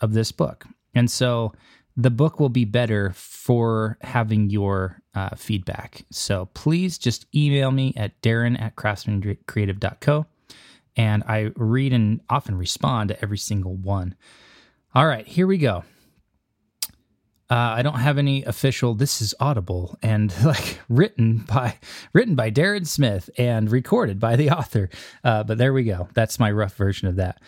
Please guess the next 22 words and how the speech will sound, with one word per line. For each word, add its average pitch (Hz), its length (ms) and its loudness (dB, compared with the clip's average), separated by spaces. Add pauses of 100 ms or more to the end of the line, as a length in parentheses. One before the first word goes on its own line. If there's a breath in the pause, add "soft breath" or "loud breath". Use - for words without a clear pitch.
(280 loud breath)
This 180 160 6
is 202 80 2
the 202 80 2
introduction 131 800 2
to 117 100 0
my 110 120 6
next 117 260 0
book, 98 360 -2
Blockbuster, 107 1000 0
Expand 143 600 0
Your 110 540 0 (160)
Creative 151 420 0
Business - 600 -2
to - 100 -10
Seven 147 360 0
Figures 110 500 0
and 95 240 0
Beyond. 101 420 -2 (2000 soft breath)
Creators 226 500 2
are 165 220 2
my 156 180 2
people. 101 440 0